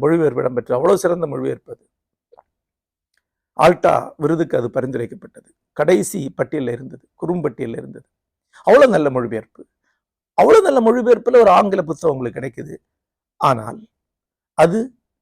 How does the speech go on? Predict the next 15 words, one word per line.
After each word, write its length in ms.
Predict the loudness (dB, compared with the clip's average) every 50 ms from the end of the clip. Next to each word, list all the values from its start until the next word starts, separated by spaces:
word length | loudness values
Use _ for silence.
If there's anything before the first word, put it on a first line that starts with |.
| _ _ _ _ _ _ _ _ _ -8
உள்ளூர் 400 | -4 0 0 2 2 0 0 -4 -2 -2
தமிழ்நாட்டு 380 | -2 -2 -2 -2 -2 -2 -2 0 2
வாழ்க்கையை 320 | 2 0 0 -2 -6 -6 -4 -6
பேசிட்டு 300 | -8 -10 -10 -18 _ -20
இருக்கு. 200 | _ _ _ _ _ _ _ _ _ _ _ _ _ _ _ _ _ _ _ _ _ _ _ _ _ _ _ _ _ _ _ _ _ -4
அதாவது 360 | 2 4 4 4 4 0 -8 -12 -12 _ _ _ _ _ _ _ _ _ _ -10
அந்த 120 | -4 -2 -2 0 0
கதை 160 | 0 0 0 0 0
நடக்கிறது 400 | 0 -2 -2 -4 -4 -8 -6 -8 -8 -6 -4
தமிழ்நாட்டுல, 460 | -4 -4 -2 -4 -4 -6 -8 -16 -20 -20 _ _ _ _ _ _ _ _ _ _ _ -10
கன்னியாகுமரி 380 | -4 -2 -2 0 0 -2 -2 -4
மாவட்டத்துல, 400 | -8 -8 -8 -12 -16 -16 -18 -20 -20 _ _ _ _ -12
திருநெல்வேலி 480 | -8 -6 -4 -2 -2 -2 -2 -4 -4 -6 -8
மாவட்டத்துல, 420 | -10 -10 -12 -16 -18 -18 -18 -20 -20 _ _ _ _ _ _ -8
மதுரையில, 520 | -2 0 0 2 2 0 0 0 -2 -4